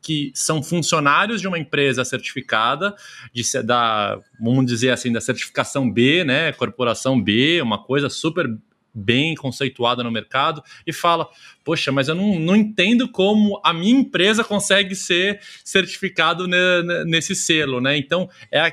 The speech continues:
exatamente isso que você tá falando: a dificuldade, às vezes, da, da conversa e do diálogo dos líderes do mercado e do que realmente é vivenciado dentro das empresas, né?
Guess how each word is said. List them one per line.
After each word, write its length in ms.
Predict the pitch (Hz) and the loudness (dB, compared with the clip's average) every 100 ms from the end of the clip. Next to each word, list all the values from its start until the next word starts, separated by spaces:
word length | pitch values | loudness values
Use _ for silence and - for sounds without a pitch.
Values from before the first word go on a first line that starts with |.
| - | -4
exatamente 560 | 156 143 202 208 214 220 | -4 -2 0 0 -2 -2
isso 100 | - | -6
que 60 | |
você 80 | 196 | -4
tá 100 | 208 | -2
falando: 220 | 196 170 | 0 -2
a 60 | 156 | -2
dificuldade, 800 | 143 190 - 180 135 151 208 220 | -4 -6 -4 -2 2 2 2 0
às 140 | 170 | -4
vezes, 720 | 156 170 170 165 - - - _ | -2 0 0 -4 -10 -18 -20 _
da, 360 | 123 139 135 127 135 | 0 2 2 -2 -2
da 180 | 135 | -2
conversa 580 | 127 143 127 127 156 170 | -2 -4 0 2 2 0
e 40 | 156 | -6
do 80 | |
diálogo 720 | 131 139 139 143 135 135 123 | 0 2 2 2 -2 -2 -4
dos 240 | 117 120 110 | -4 -6 -2
líderes 400 | 127 190 156 117 | 0 0 -2 0
do 60 | 127 | 2
mercado 640 | 120 - 123 151 180 247 247 - - | 2 0 0 2 0 -6 -10 -20 -8
e 160 | 160 180 | -2 0
do 120 | 214 | 0
que 200 | - 269 | 0 2
realmente 400 | 247 196 208 233 | 2 2 0 0
é 40 | |
vivenciado 800 | 196 233 247 247 - 208 160 202 | 0 2 4 4 4 2 2 0
dentro 240 | 185 196 190 | -4 -6 -4
das 160 | 202 | -2
empresas, 560 | 220 214 135 127 107 104 | -2 0 0 -2 -6 -6
né? 140 | 113 | -8